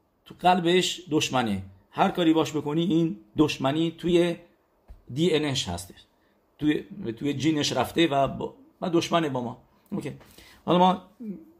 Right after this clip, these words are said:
کار نداریم به اون موضوع، بریم به این یعنی که پاراشای هفته که می‌شه منظور اویو آدم کیه؟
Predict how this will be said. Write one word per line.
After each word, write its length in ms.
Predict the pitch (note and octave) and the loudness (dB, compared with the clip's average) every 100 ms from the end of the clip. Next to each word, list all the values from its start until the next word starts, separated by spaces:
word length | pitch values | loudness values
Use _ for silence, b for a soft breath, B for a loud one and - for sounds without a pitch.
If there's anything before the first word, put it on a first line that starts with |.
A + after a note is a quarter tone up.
| _ | _
کار 200 | - E3+ | -2 2
نداریم 300 | E3+ D#3 D#3 | 4 2 0
به 60 | C#3 | -2
اون 120 | C#3 | -4
موضوع، 520 | C3+ B2 E3+ F3 E3+ | -4 0 4 6 6
بریم 300 | D3+ D#3+ D#3 | 6 4 4
به 80 | C3+ | 0
این 260 | - B2 A#2+ | -2 -4 -4
یعنی 340 | B2+ D#3 D3+ | -4 -2 -4
که 480 | C#3 C#3 C3+ B2+ - | -2 -2 -2 -4 -8
پاراشای 440 | A2+ A2 - D3 D3 | -8 -6 -4 -2 -2
هفته 480 | B2+ - C3 A#2+ | -4 -6 -2 -2
که 140 | A2 G#2 | -2 -4
می‌شه 720 | G#2 G2 - B2 B2+ A#2+ A2 B B | -2 -4 -4 -4 -2 -2 -4 B B
منظور 640 | A2+ A2+ G#2 A2 C3+ B2 - | -2 0 -2 -2 -2 -2 -2
اویو 460 | B2+ A#2 A#2+ C#3+ C3 | 0 0 0 0 -2
آدم 500 | - F#2+ G#2+ G#2 G2+ | 0 -2 0 -2 -4
کیه؟ 460 | D#3 D3 C#3 B2 | -4 0 0 0